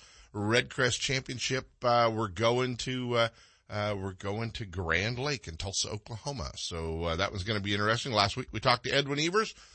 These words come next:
You know, he was a little disappointed that Grand was taken off. Uh, obviously, Grand being, uh, the Red Crest Championship, uh, in February of next year,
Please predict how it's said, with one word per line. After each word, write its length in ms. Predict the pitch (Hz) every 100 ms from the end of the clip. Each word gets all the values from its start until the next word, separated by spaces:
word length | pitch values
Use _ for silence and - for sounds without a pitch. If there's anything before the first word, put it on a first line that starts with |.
| - _
You 80 | 175
know, 120 | 160
he 120 | 165
was 140 | 156 131
a 80 |
little 180 | 143 139
disappointed 720 | 127 139 - - 185 220 131
that 120 | 113 101
Grand 340 | 120 117 110
was 160 | 110 -
taken 340 | 131 117 117
off. 320 | 143 226 - - _ _
Uh, 420 | 104 104 104 104 101
obviously, 680 | 101 101 104 98 - 110 104
Grand 460 | 90 107 110 101 107 _ _ 90
being, 320 | 110 104 95
uh, 260 | 98 95 90
the 100 | 92
Red 220 | 117 120
Crest 280 | 120 101 -
Championship, 640 | 107 - 98 110 101 - - _ -
uh, 360 | 95 90 90 -
in 220 | 101 92
February 1000 | 87 - - 160 151 98 87 82 80 80
of 240 | 82 76
next 500 | 78 87 110 - -
year, 360 | 107 117 80